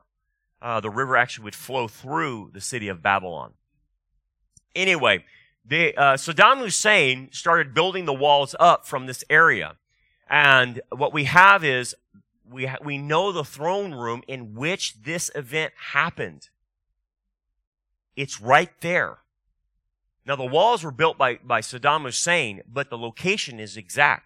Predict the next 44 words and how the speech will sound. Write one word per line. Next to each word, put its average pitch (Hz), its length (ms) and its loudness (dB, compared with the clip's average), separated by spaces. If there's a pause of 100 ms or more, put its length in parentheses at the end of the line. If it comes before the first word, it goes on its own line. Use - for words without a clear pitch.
(120)
That's 131 300 -4
where 160 200 -6
this 156 160 -12
feast - 340 -16
was 101 140 -20
happening. 131 420 -2 (680)
If 127 120 -16
you 139 60 -6
go 175 260 4
in, 160 420 2 (840)
this 139 180 -10
is 147 80 -10
what 165 140 -4
the 156 140 -8
inside 160 480 0
of 127 120 -8
the, 120 240 -8
the 185 160 -10
feast - 400 -10
room 117 240 -12
looks 143 260 -10
like, 82 300 -8
where 107 140 -10
Belshazzar 123 640 -4
had 123 260 -2
this. - 300 -18
Now, 123 300 -4 (720)
again, 165 240 0
this 170 160 -4
was 175 120 -10
built 160 240 -4
up 160 100 -4
by, 139 180 2
by, 127 480 2
uh, 98 380 -2 (140)
Saddam 139 440 -4
Hussein, 131 460 -6
but 120 180 -6
what 143 180 -6
they 139 140 -6
found 180 420 -2
archaeologically, 135 760 -4
that 135 300 2
platform, 196 720 -2